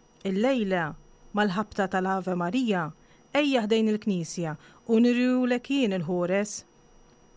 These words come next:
Meta mort qalli, "Ejja, ejja, toqgħodx tibża mill-babaw." U daħħalni wara l-bib tal-kunvent u għalqu. Dal-bib għandu ħabbata kbira tal-ħadid, imwaħla miegħu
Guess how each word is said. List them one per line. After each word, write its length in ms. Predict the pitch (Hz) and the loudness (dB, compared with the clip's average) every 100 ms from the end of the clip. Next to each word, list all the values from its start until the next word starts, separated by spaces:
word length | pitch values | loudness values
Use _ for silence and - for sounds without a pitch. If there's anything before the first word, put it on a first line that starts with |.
| - - _ - - | -20 -20 _ -20 -4
Meta 240 | 240 226 | -2 2
mort 360 | 214 254 214 - | 2 2 0 -2
qalli, 480 | 208 190 196 196 185 _ _ _ - | -4 0 -2 -2 -6 _ _ _ -2
"Ejja, 400 | 269 254 180 170 | 2 2 0 0
ejja, 380 | 240 214 170 151 - _ _ _ _ | 0 0 -4 -6 -12 _ _ _ _
toqgħodx 260 | - 285 - | -2 0 0
tibża 280 | 233 196 220 | -2 2 2
mill-babaw." 560 | 214 196 208 180 147 160 - _ _ _ _ _ _ _ - | 2 2 0 0 -4 -8 -16 _ _ _ _ _ _ _ -4
U 40 | 285 | 0
daħħalni 500 | 240 - 247 214 226 | 2 0 0 2 2
wara 240 | 247 214 | 2 0
l-bib 280 | 185 202 202 | 2 -2 0
tal-kunvent 800 | 214 202 196 196 196 175 160 175 | -4 -2 -2 0 0 -2 -4 -2
u 140 | 214 | 2
għalqu. 400 | 226 175 - 165 160 - - _ _ - _ _ _ - | 2 2 -6 -12 -14 -18 -20 _ _ -20 _ _ _ 0
Dal-bib 400 | 226 220 247 - | 2 2 0 2
għandu 280 | 226 208 185 | 2 2 0
ħabbata 400 | 214 175 202 202 | -2 2 0 2
kbira 380 | 185 175 190 190 | -4 -2 -2 -2
tal-ħadid, 680 | 190 190 196 175 165 160 - - - - | -2 -2 -2 -4 -6 -8 -12 -20 -20 -6
imwaħla 460 | 254 233 302 240 220 | 2 4 4 2 0
miegħu 460 | 202 180 170 165 | 0 -2 -2 -4